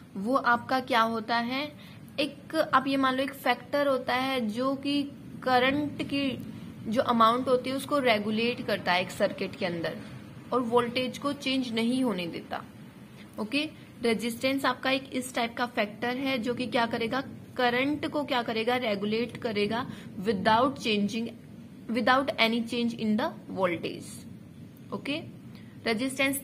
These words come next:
तब क्या बताया था कि current को फ्लो होने से stop करता है। एक type की जो problems होती हैं उसको हम क्या बोलते हैं, उसको resistance,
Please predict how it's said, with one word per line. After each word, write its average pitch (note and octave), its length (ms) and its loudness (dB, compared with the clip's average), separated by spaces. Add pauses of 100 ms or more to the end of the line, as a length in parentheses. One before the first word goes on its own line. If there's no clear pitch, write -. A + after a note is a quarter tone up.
तब B3+ 180 2
क्या C#4 140 4
बताया C4 220 2
था B3+ 120 0
कि C4+ 240 0 (480)
current C4 340 4
को D4+ 120 2
फ्लो C#4 200 2
होने B3+ 300 2
से C#4 160 -2
stop B3+ 340 0
करता F#3+ 220 2
है। F#3+ 60 4
एक G3+ 140 -6
type A#3 200 -2
की C#4 60 0
जो C#4 140 0
problems A#3 540 0
होती A3+ 320 -2
हैं - 200 -6 (320)
उसको A#3+ 240 -4
हम C4+ 160 0
क्या B3 160 0
बोलते G#3 280 -2
हैं, G#3+ 60 -2
उसको A3 220 -4
resistance, G#3 880 -4